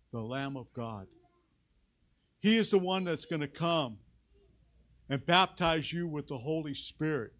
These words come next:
You know, and then I'm reading,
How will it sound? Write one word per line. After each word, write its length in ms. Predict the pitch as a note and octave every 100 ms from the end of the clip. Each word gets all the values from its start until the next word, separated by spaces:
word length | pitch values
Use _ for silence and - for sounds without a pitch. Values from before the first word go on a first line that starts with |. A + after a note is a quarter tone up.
| _ _ _ _ _ _ _ _ _
You 100 | E3
know, 200 | F#3+ G#3+
and 180 | G#3+ F#3
then 200 | A3+ B3
I'm 160 | A#3+ G3
reading, 440 | A#3 B3+ A#3 A3